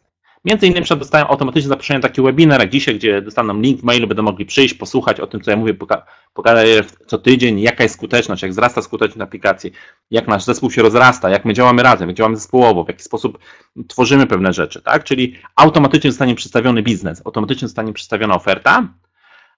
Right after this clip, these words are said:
automatycznie będzie mógł sam, nawet jak ty śpisz, będzie mógł dojść do zamknięcia tej oferty, tak? Człowiek ma proste kroki do wykonania,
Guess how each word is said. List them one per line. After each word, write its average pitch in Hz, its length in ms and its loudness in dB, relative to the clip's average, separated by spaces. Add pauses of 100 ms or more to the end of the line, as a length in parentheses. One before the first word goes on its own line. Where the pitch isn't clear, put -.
(120)
automatycznie 175 560 2
będzie 151 160 2
mógł 143 180 0
sam, 165 420 4
nawet 123 200 0
jak 127 100 -2
ty 120 100 -8
śpisz, 151 280 0
będzie 117 220 0
mógł 117 300 -2
dojść 123 220 2
do 113 100 -2
zamknięcia 123 460 0
tej 117 120 2
oferty, 104 260 -2
tak? - 220 -2
Człowiek 131 260 -6
ma 135 140 2
proste 226 340 0
kroki 170 360 2
do 135 80 2
wykonania, 120 680 2